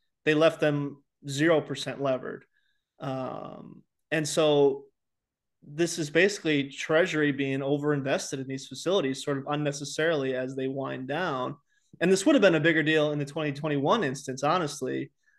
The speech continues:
um, but it wasn't mentioned back then either. And so I kinda walked through the effects of basically relevering these facilities back to their intended leverage ratios, uh, can free up about fourteen billion dollars for the Treasury, which, again, you know, we,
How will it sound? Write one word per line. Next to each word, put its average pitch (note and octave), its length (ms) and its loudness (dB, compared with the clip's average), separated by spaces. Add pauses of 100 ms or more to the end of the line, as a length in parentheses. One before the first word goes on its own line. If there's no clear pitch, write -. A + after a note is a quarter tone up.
(160)
um, C3+ 260 -2
but C#3+ 120 4
it C#3+ 80 4
wasn't D#3 280 4
mentioned D3 360 0
back C3+ 240 0
then D3 240 0
either. C3+ 560 -6 (600)
And C#3+ 160 0
so D#3 200 4
I D#3 80 8
kinda D#3 260 2
walked C#3+ 380 2
through D3 160 0
the C#3 100 0
effects D3+ 460 0
of C3 160 -6
basically C#3+ 440 0
relevering D3 840 2 (400)
these C3+ 200 -2
facilities C#3 960 4 (460)
back D3+ 300 2
to D#3 120 -2
their C3+ 220 4
intended C3+ 420 0
leverage D#3 360 2
ratios, C3+ 760 -2 (440)
uh, C3+ 320 2
can C#3+ 180 -4
free D#3 200 2
up D3 120 2
about C3+ 180 4
fourteen C#3 400 -4
billion B2+ 220 -4
dollars B2+ 420 -2
for - 140 -12
the - 60 -8
Treasury, B2 280 -8
which, F#3+ 220 4
again, F#3 400 4
you D#3+ 140 -2
know, D3+ 140 2
we, D3+ 200 2